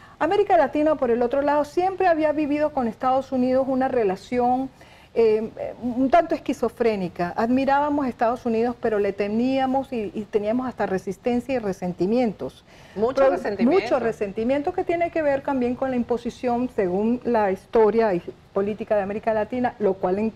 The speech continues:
Speaker 1: en efecto en algunas ocasiones sí ocurrió,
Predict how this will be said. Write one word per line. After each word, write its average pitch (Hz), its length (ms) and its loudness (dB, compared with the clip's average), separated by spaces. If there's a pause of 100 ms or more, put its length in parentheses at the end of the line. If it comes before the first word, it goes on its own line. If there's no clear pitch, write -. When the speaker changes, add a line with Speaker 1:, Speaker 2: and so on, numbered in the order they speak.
Speaker 1:
en 170 160 -4
efecto 196 480 -4
en 196 80 -4
algunas 175 320 -6
ocasiones 196 580 -4 (160)
sí 294 340 -2
ocurrió, 185 560 0